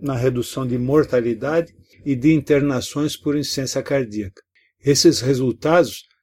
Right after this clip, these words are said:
levaram o F D A americano a avaliar a aprovação do L C Z meia nove meia pela via rápida, Fast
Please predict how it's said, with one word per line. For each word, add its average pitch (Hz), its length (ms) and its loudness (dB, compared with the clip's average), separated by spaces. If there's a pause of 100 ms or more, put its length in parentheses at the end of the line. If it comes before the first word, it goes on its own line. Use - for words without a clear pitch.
(220)
levaram 135 480 0
o 131 60 4
F 131 220 0
D 131 280 2
A - 20 -2
americano 127 720 0
a 127 120 -8
avaliar 131 440 2
a 131 40 2
aprovação 135 760 -2
do 127 100 0
L 131 200 4
C 131 180 -2
Z 120 220 0
meia 127 240 -4
nove 123 260 -4
meia 139 240 -2
pela 131 300 -2
via 143 220 -2
rápida, 110 500 -6
Fast - 440 -4